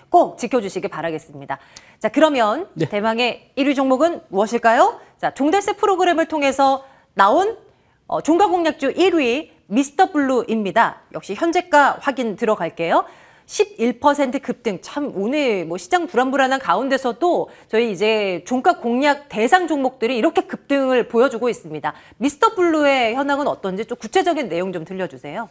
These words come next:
Speaker 2: 자, 미스터 블루 같은 경우에도 지금 현재 가격을 보면요.
Speaker 1: 네.
Speaker 2: 어, 높은 가격이 형성이 돼 있습니다. 그래서 첫 번째 말씀드렸던 이제 상한가에 근접했던 종목과, 어, 유사하게도, 어, 종가 쪽에서 지금, 어, 매수가 쏠리고 있는데,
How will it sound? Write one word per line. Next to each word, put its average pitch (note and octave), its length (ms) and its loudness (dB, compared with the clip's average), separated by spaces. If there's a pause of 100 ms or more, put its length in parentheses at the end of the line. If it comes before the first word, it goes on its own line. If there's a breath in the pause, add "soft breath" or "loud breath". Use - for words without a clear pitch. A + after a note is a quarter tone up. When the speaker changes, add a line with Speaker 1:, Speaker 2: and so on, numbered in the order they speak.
(320 soft breath)
Speaker 2:
자, E3+ 160 2
미스터 G3+ 300 2
블루 D4 220 4
같은 A#3+ 260 4
경우에도 G#3 420 4
지금 F#3+ 220 0
현재 A#3 580 2
가격을 F#3 280 0
보면요. D3 560 0
Speaker 1:
네. G3+ 400 -2
Speaker 2:
어, B2+ 80 0
높은 G3 260 2
가격이 G3 300 6
형성이 A#3+ 340 2
돼 D#3 80 0
있습니다. C#3 480 -2
그래서 D#3 400 -2 (240 soft breath)
첫 A#3 160 0
번째 G#3 500 4
말씀드렸던 E3 640 2
이제 C#3+ 140 2
상한가에 A3+ 380 0
근접했던 D#3+ 640 0
종목과, C3+ 640 0 (300 soft breath)
어, B2 80 0
유사하게도, D3+ 920 2 (200 soft breath)
어, B2 100 0
종가 G#3 420 2
쪽에서 G3 460 4
지금, C#3 580 2
어, A#2 300 0
매수가 D#3 260 4
쏠리고 C#4 400 0
있는데, A#2+ 540 -2